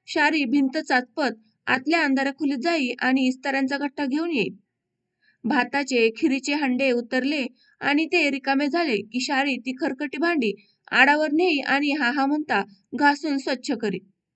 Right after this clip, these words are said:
पण ही सारी दगदग ती बँडच्या आवाजानं विसरून गेली.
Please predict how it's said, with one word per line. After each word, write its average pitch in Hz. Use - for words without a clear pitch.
पण 359
ही 370
सारी 339
दगदग 240
ती 285
बँडच्या 269
आवाजानं 269
विसरून 277
गेली. 185